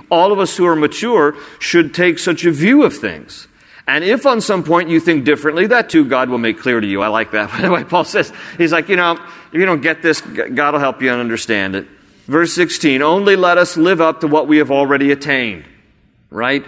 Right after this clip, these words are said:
Re-, you're accountable for as much as you know, so live up to at least what you know, and God will help fill in the gaps. He says in verse seventeen, "Join with others in following my example, brothers, and take note of those who live according to the pattern we gave you."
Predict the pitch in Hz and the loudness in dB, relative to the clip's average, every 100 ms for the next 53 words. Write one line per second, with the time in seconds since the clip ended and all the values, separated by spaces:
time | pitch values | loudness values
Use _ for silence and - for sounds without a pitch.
0 | - 131 139 139 135 135 165 170 170 165 | -10 -6 -2 0 0 0 -2 -2 -2 -4
1 | 165 151 139 165 147 135 143 135 127 101 | -2 -2 -2 -4 -2 -2 -2 0 0 -2
2 | - 123 156 185 175 - 151 143 135 156 | -2 0 2 2 0 0 0 2 2 0
3 | 151 147 135 127 131 127 117 107 127 143 | 0 -2 -2 0 0 0 -2 -2 0 0
4 | 135 123 - 131 123 120 110 110 107 82 | 0 -2 -2 -2 -2 -2 -2 0 0 -2
5 | - - - _ _ _ _ _ _ - | -6 -20 -20 _ _ _ _ _ _ -8
6 | 113 151 139 135 143 - 147 143 143 143 | -2 0 0 -2 -2 0 -2 0 -2 -2
7 | 143 175 226 202 - 156 156 156 143 135 | 0 2 2 2 0 0 2 0 0 -2
8 | - 165 170 151 139 143 175 175 131 156 | 0 2 2 0 0 0 0 -2 -2 -2
9 | 143 120 107 104 95 98 135 - - _ | -2 -2 -2 -2 -2 -4 -8 -12 -20 _
10 | _ _ _ - 131 120 175 196 190 160 | _ _ _ -4 -4 -2 -2 -2 0 2
11 | 147 143 127 143 143 147 143 131 135 160 | 2 2 2 2 0 0 0 0 -2 0
12 | 156 160 123 107 151 143 147 131 123 110 | 0 0 -6 -4 -2 0 0 -2 -2 -2
13 | 117 110 90 85 71 | 0 0 -2 -8 -14